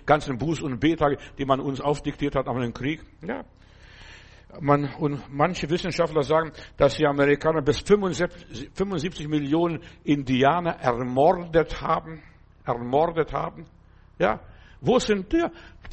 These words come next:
Wo ist bei denen ein Buß- und Betag? In aller Liebe. Sie haben das Land ihnen geraubt, nur noch irgendwelche Reservate überlassen. Und was, was machen jetzt die Juden in Gaza? In aller Liebe, frag ich mal.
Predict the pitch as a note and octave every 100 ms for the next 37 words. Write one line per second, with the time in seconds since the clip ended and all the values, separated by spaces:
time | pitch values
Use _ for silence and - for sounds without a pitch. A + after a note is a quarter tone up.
0 | - E3 A3 G3 - E3+ D3+ A#3+ B3+ F#3
1 | D3 C#3 D3+ G#3 F3 F3+ D3+ D3 F3 -
2 | G#2+ - D3 F#3 G#3 A3 A#3+ G3 B2 -
3 | - D#3 D3+ B2+ F3 G#3+ G#3 F#3+ F#3 F3
4 | E3 E3+ E3+ - - - D#3+ D#3 C3+ -
5 | D#3+ E3+ D#3 D#3 C3 C#3+ B2+ C#3 C3 C3
6 | B2+ F3+ - E3+ D#3 D3+ D3 E3 E3+ F3
7 | - - - - - - - - - -
8 | F3+ F3 F3+ - - E3+ E3 F#3+ F#3+ F#3
9 | G3 F3+ G#3+ G#3 F#3 E3+ B3 C#4 A3+ D#3
10 | - C#3 D#3 F3+ A#3 A3+ C4+ C4+ D3 -
11 | - - C4+ - A2 G#2+